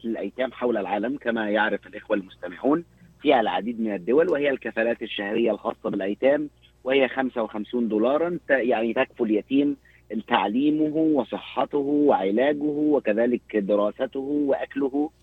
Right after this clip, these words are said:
وشربه بخمسة وخمسون دولارا شهريا أو ستمائة وستون دولارا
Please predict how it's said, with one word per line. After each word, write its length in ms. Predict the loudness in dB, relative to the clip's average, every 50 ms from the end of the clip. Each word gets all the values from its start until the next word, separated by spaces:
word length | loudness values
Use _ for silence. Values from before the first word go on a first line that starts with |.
| _ _ _ -4
وشربه 560 | -2 0 6 6 6 6 4 0 2 2 2
بخمسة 480 | 2 2 2 2 2 0 0 2 0 0
وخمسون 480 | 0 0 -6 -10 -8 -8 -6 -6 -2
دولارا 480 | -2 0 2 2 2 2 0 -2 -4 -6 -12 _ _ _ _ _ -8
شهريا 520 | -6 -6 -4 0 0 2 2 2 0 -2 -2
أو 120 | -2 -2
ستمائة 480 | -2 -4 -8 -4 0 0 2 2 2 2
وستون 520 | 0 0 -2 -4 -8 _ -2 0 2 4
دولارا 440 | 4 6 6 6 4 2 0 -2 -2